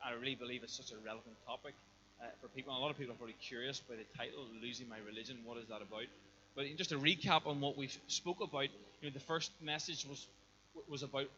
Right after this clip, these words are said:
what God, God builds with. God doesn't build with bricks, He builds with stone. And so th-, the whole idea about that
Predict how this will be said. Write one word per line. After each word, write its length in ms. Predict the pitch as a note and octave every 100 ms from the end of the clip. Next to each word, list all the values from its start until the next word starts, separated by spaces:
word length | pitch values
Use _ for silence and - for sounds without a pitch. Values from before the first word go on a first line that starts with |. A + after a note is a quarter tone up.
| - -
what 200 | E3+ -
God, 240 | D3+ D3 - - -
God 180 | D3 C#3+ D3+
builds 300 | D#3 E3 E3
with. 160 | C#3+ - -
God 180 | D#3 D#3
doesn't 280 | C#3+ C#3
build 280 | C#3 C3+ C3+ B2 - - C#3+
with 100 | C3 - -
bricks, 340 | E3+ F#3+ -
He 120 | D#3
builds 320 | D3 C#3+ C#3+ C3+
with 100 | -
stone. 340 | - F#3+ D#3+ - - - - - - -
And 80 | C#3
so 140 | D#3
th-, 100 | C3 -
the 100 | C#3+
whole 260 | D3 D#3+ D3+ D3
idea 480 | C#3+ C3 D#3+ F#3+ - D3
about 300 | C#3+ C3+ C#3+
that 200 | D3